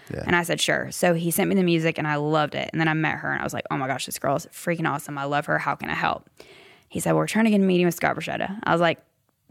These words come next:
Speaker 2: "Cool, me too. That's awesome."
Speaker 1: <laughs>
Speaker 2: He's like, "Well, do you know anybody?" And I said, "Actually, strangely enough, I just met with this girl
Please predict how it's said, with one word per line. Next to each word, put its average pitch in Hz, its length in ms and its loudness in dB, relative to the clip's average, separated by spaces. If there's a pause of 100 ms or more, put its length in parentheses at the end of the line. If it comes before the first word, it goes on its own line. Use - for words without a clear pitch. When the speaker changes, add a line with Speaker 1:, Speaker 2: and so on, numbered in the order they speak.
Speaker 2:
"Cool, 508 320 8
me 240 180 4
too. 196 480 6
That's - 200 6
awesome." 160 580 6
Speaker 1:
<laughs> 156 80 6
Speaker 2:
He's 226 100 6
like, 196 180 4
"Well, 202 220 2 (380)
do 185 120 -2
you 190 240 -2
know 196 260 6
anybody?" 226 420 4
And 202 100 2
I 180 60 0
said, 175 160 -4 (100)
"Actually, 202 520 2
strangely 185 360 2
enough, 160 220 2
I 156 80 2
just 160 280 -2
met 156 120 0
with - 100 -8
this 151 160 -4
girl 156 380 2